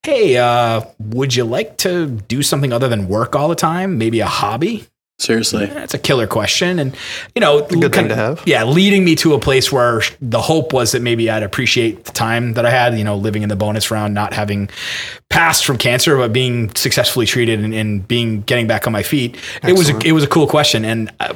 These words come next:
Speaker 1: why I blurted it out then, I still have no idea because I don't really know how much I had been thinking about it. I said, "I wanna learn how to brew my own beer."
Speaker 3: Mm-hmm.
Speaker 1: And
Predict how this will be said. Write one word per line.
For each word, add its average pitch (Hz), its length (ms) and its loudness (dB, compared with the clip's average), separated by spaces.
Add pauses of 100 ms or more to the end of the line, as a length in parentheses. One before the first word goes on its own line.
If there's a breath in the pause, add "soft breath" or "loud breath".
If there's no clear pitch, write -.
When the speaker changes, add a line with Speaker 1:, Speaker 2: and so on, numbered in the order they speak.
(140)
Speaker 1:
why 147 380 4
I 151 40 4
blurted 143 320 4
it 131 80 0
out 127 320 2
then, 131 720 0
I 113 280 -2
still 131 360 0
have 123 160 2
no 120 140 2
idea 113 280 0
because 107 220 -4
I 113 60 -2
don't 120 340 -4
really 127 260 0
know 113 120 -2
how 113 120 0
much 113 220 -2
I 107 80 0
had 104 140 -2
been 101 120 -2
thinking 135 300 0
about 104 240 -2
it. 104 140 -8 (280 loud breath)
I 113 40 -4
said, 131 140 0
"I 127 40 4
wanna 135 220 2
learn 131 160 2
how 135 80 2
to 120 60 0
brew 123 120 0
my 117 160 0
own 107 140 -2
beer." 98 340 -6 (580)
Speaker 3:
Mm-hmm. 123 240 -4
Speaker 1:
And 120 380 0